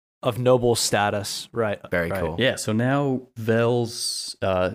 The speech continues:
Speaker 3: Vel has been tasked with assassinating Cassian. That's, uh, what Luthen's assistant has, they met up in secret to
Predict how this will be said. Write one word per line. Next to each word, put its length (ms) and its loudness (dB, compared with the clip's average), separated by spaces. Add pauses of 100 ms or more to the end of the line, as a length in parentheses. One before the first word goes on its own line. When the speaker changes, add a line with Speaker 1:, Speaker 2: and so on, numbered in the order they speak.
Speaker 3:
Vel 260 2
has 100 0
been 180 -2
tasked 600 -4
with 560 -2
assassinating 840 0
Cassian. 680 -2
That's, 440 -2
uh, 260 -2
what 260 0
Luthen's 520 2
assistant 580 -2
has, 420 -4 (140)
they 100 0
met 220 4
up 200 2
in 80 2
secret 580 0 (540)
to 220 0